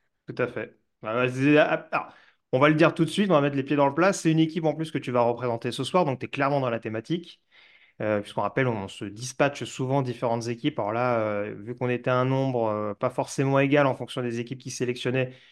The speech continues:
je crois qu'il y en a douze pour Jean-Mi, douze pour Nitti, onze pour moi. Mais donc, euh, voilà, Jean-Mi, euh, Jean-Mi se chargera en effet des Vikings, donc il assume ce rôle, euh,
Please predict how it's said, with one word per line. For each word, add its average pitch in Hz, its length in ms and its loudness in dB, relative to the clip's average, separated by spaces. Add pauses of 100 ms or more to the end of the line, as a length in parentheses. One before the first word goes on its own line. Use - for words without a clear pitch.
(120)
je - 60 -20
crois 120 100 -6
qu'il 117 120 -4
y - 0 -
en 117 80 0
a 120 60 0
douze 147 340 0
pour 135 180 0
Jean-Mi, 139 320 2
douze 135 220 -2
pour 139 180 0
Nitti, 135 380 0
onze 139 240 -4
pour 120 220 0
moi. 143 280 2 (360)
Mais 110 160 -4
donc, 117 260 -6
euh, 104 220 -4
voilà, 98 200 -8
Jean-Mi, 123 380 -2
euh, 113 160 0
Jean-Mi 123 220 -4
se 117 100 -10
chargera 139 420 0
en 147 140 4
effet 127 160 -2
des 131 100 2
Vikings, 117 380 0
donc 117 220 -6
il 117 80 -4
assume 147 280 -2
ce - 140 -8
rôle, 147 380 2 (480)
euh, 104 880 0